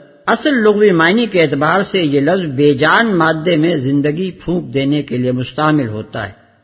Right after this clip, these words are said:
اور موقع و محل کو دیکھتے ہوئے ہم سمجھتے ہیں کہ یہ لفظ یہاں اسی مفہوم میں استعمال ہوا ہے۔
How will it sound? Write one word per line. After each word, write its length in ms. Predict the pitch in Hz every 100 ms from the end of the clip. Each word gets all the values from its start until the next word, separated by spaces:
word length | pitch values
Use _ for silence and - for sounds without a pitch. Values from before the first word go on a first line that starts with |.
| _ _ _
اور 180 | - 175
موقع 360 | 170 175 185 240
و 140 | 247
محل 280 | 196 208 254
کو 140 | 208
دیکھتے 420 | 175 196 196 214
ہوئے 220 | 190 185 226
ہم 160 | 196
سمجھتے 480 | - 165 175 - 240
ہیں 120 | 247
کہ 120 | 220
یہ 220 | 165 147 139
لفظ 360 | 135 196 - -
یہاں 280 | 147 147 175
اسی 200 | 175 247
مفہوم 460 | 170 127 170 175 127
میں 100 | 135
استعمال 500 | 131 143 131 117 107
ہوا 220 | 104
ہے۔ 60 | 98